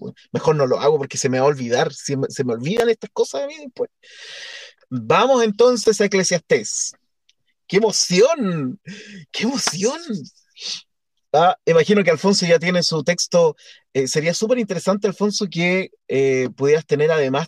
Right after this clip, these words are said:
tu Septuaginta en griego, of course,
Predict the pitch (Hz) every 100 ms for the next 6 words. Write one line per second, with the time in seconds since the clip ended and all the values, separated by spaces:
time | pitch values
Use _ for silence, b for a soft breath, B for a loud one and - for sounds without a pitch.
0 | - 156 147 135 131 165 143 131 - 220
1 | 202 - 127 165 b b _ 139 131 127
2 | 165 147 123 139 - 139 - - 156 135
3 | 131 - -